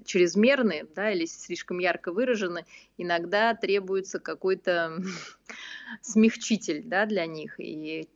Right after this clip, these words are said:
к сожалению, очень часто, в общем-то, а, выступает в этой роли алкоголь. И, в общем-то, исторически сложилось, да, что у нас,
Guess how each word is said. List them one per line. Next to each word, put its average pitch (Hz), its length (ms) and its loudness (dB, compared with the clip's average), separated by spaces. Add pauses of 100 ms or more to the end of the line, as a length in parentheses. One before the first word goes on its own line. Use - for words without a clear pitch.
к - 60 -18
сожалению, 190 540 4
очень 196 240 -2
часто, 185 400 -4
в - 60 -12
общем-то, 165 420 -10 (500)
а, 160 320 -4
выступает 175 640 -2
в 156 80 -10
этой 165 480 0
роли 180 240 2
алкоголь. 175 760 2
И, 160 280 -12 (840)
в 190 80 -8
общем-то, 175 340 -6
исторически - 460 -4
сложилось, 190 540 2
да, 185 140 0
что 190 200 -8
у 156 40 -8
нас, 165 340 -4